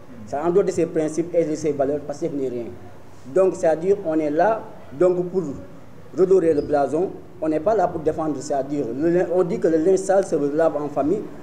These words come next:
mais on aime quelqu'un, mais on, on le châtie bien. Parce que le coordinateur, c'est-à-dire, il a été élu sur des principes. Dès lors, c'est-à-dire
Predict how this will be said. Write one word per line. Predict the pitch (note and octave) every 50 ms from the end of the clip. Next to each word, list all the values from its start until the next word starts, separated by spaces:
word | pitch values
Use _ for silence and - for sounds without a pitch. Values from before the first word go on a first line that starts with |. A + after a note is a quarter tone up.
| - - - A2+
mais | C3 D#3+ F3 F#3 G3+ G3 - - - -
on | E3 E3 E3 E3+ F#3
aime | G3+ A#3 G#3 - -
quelqu'un, | G3+ E3+ E3 - - G3 A3 A3+ F#3+
mais | D#3 D#3 D#3 -
on, | F3 E3 E3+ E3
on | E3+ E3+
le | E3+
châtie | E3+ F3 G3 - G#3
bien. | F3 E3 F3+ E3+ D#3+ D3+ - - - - - - - - -
Parce | - F3
que | F3+
le | E3+ F3 E3+
coordinateur, | - G3+ F#3+ F#3 G3 G3+ F3 E3+ G#3 G#3 G3 -
c'est-à-dire, | - - - - E3 D#3 D#3 D#3+
il | F#3
a | F3+ E3+ F3
été | F3 F#3+ F3+ F3 F3
élu | F#3+ F#3 F#3
sur | E3+ - F#3 E3
des | D#3+ F3 F3
principes. | E3+ - E3+ D#3+ - - C3 A#2 - - - - B2+ B2+
Dès | E3 F#3 G#3 G#3+
lors, | G#3+ A3 F3+ D3+
c'est-à-dire | - - D#3 C#3+ D3 D3 D3 C#3+